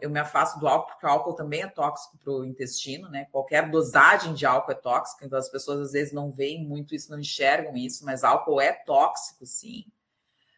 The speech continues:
Ah, então, eu acho que essas coisas são muito interessantes, né? Da gente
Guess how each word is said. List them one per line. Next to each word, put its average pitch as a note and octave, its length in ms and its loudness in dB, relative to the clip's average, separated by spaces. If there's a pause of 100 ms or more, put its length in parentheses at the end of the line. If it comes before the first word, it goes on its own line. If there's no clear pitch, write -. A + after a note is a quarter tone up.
(180)
Ah, C#3 540 2
então, A3 280 0
eu A#3+ 60 2
acho B3 160 0
que - 80 -2
essas B3+ 300 0
coisas A3+ 360 0
são A3 180 0
muito A3+ 200 -6
interessantes, G3+ 720 0
né? C#3 140 -2
Da D3+ 100 -2
gente E3+ 480 -8